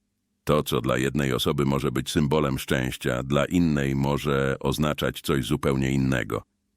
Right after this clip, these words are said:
Ważne jest, aby połączyć symbolikę snu z własnymi doświadczeniami i uczuciami. Istnieją też bardziej zaawansowane techniki interpretacji snów,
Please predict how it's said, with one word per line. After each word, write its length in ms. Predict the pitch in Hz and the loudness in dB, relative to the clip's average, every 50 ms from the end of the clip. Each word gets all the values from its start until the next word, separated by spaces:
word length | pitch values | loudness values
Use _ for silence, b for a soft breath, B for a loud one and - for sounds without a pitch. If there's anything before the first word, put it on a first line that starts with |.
| _ _ _ _ _ _ | _ _ _ _ _ _
Ważne 460 | - 76 90 90 87 - 82 76 69 69 | 0 2 4 4 4 2 2 0 2 2
jest, 240 | 69 73 - - | 2 0 0 0
aby 200 | 73 71 73 78 | -2 0 0 0
połączyć 560 | 71 - 82 76 78 80 78 73 - 76 67 - | 0 2 2 2 4 2 0 0 -2 -4 -2 -2
symbolikę 580 | - 76 71 65 73 76 80 78 - - 65 | -2 -2 0 0 0 0 0 0 0 -2 -2
snu 440 | 67 - - - 85 85 82 76 71 | -2 -4 0 2 2 4 4 2 0
z 60 | 65 | -2
własnymi 580 | 67 64 78 76 71 - 80 76 71 69 67 64 | -2 0 0 0 0 0 0 0 2 2 0 0
doświadczeniami 1040 | 62 65 - - - 65 - - - 73 62 67 73 73 71 67 65 58 50 62 | 0 -2 -2 0 -2 -2 -2 -2 -2 0 0 0 0 0 0 -2 -2 -2 -2 -2
i 60 | 69 | -2
uczuciami. 680 | - - 80 - - 73 69 - 80 64 60 62 62 - - _ _ _ _ _ _ _ _ _ _ _ _ _ _ _ | 0 -2 -2 -2 -2 -4 -2 -2 -2 -2 0 -2 -4 -6 -8 _ _ _ _ _ _ _ _ _ _ _ _ _ _ _
Istnieją 420 | - 71 - - 98 98 101 104 101 | -2 -2 2 4 4 4 4 4 4
też 220 | - 104 87 76 | 4 2 2 2
bardziej 460 | 69 - 78 87 90 80 78 95 90 | 2 2 2 2 0 0 2 2 2
zaawansowane 920 | 82 78 87 78 76 73 85 80 76 - 82 69 82 78 73 69 67 65 | 2 2 2 2 4 2 2 0 2 0 0 2 2 2 2 2 0 0
techniki 580 | - - 73 67 - - 76 73 69 - - 73 | 0 0 0 -2 0 2 0 0 0 0 0 2
interpretacji 920 | 71 71 - - 73 64 - - 71 67 - - 76 67 - - 67 65 | 2 2 2 2 0 0 0 -2 -2 0 2 0 0 0 -2 -4 -6 -6
snów, 440 | - - 90 98 80 60 - - | -2 2 2 2 2 0 -4 -8